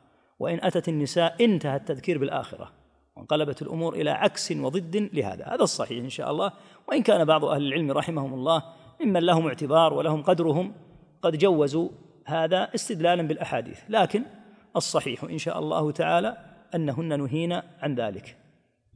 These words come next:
وفي نهايته، في نهيهن صيانة لهن وصيانة للرجال. وقد تقدم أن النبي عليه الصلاة والسلام لما رأى بنته الكريمة فاطمة رضي الله عنها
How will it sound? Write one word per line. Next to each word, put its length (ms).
وفي 720
نهايته، 600
في 140
نهيهن 460
صيانة 420
لهن 500
وصيانة 500
للرجال. 460
وقد 180
تقدم 440
أن 160
النبي 320
عليه 220
الصلاة 380
والسلام 560
لما 220
رأى 340
بنته 480
الكريمة 420
فاطمة 480
رضي 200
الله 300
عنها 320